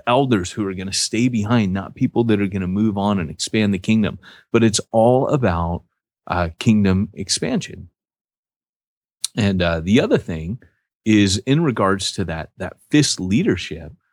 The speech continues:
um, all from Ephesians four eleven, um, the whole point of that passage is the apostles, prophets, evangelists, shepherds, and teachers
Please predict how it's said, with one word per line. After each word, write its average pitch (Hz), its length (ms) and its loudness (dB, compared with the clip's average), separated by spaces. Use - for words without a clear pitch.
um, 82 360 -4
all 135 180 2
from 156 240 0
Ephesians 113 460 2
four 104 220 0
eleven, 92 500 0
um, 92 420 2
the 113 140 -2
whole 247 220 2
point 226 280 0
of 98 80 0
that 82 160 -8
passage 85 460 -4
is 85 160 -4
the 92 100 -2
apostles, 123 480 -2
prophets, 98 440 -2
evangelists, 92 360 2
shepherds, 87 420 -2
and 85 140 -2
teachers 73 600 -2